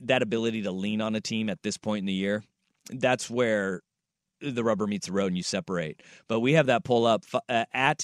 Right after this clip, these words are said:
Danny and Dusty. Which would be the most surprising upset? Because Oregon is a fifteen-point favorite over U S C. If U S C won outright, that'd be pretty stunning,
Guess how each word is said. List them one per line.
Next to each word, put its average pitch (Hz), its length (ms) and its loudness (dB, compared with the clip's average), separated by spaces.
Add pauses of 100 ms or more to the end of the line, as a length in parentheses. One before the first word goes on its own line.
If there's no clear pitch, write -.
Danny 123 280 0
and 104 80 0
Dusty. 104 420 -2 (340)
Which 143 380 2 (320)
would 127 180 2
be 120 100 2
the 123 80 0
most 123 220 2
surprising 117 580 0
upset? 98 440 -2
Because 107 480 0 (300)
Oregon 147 320 4
is 113 100 -2
a 98 40 -8
fifteen-point 131 580 -2
favorite 123 240 2
over 107 180 2
U 110 220 4
S 107 140 2
C. 127 340 -2 (260)
If 95 120 -4
U 113 160 2
S 117 100 0
C 127 100 0
won 110 160 0
outright, 123 380 -2 (160)
that'd 98 160 -4
be 107 100 -4
pretty 110 220 -6
stunning, 104 440 -2